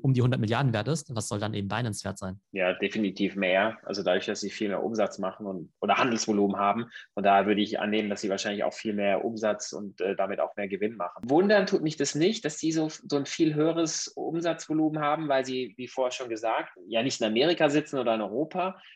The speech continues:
Speaker 2: und dadurch rechtlich viel mehr Freiraum haben und viel mehr Coins anbieten und sich darum gar nicht scheren, ob diese Coins, äh, dubiose Hintergründe haben,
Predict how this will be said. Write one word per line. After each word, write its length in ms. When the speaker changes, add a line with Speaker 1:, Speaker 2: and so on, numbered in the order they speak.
Speaker 2:
und 420
dadurch 720
rechtlich 640
viel 180
mehr 140
Freiraum 600
haben 340
und 220
viel 340
mehr 180
Coins 460
anbieten 540
und 240
sich 200
darum 220
gar 180
nicht 120
scheren, 400
ob 120
diese 240
Coins, 800
äh, 200
dubiose 520
Hintergründe 640
haben, 500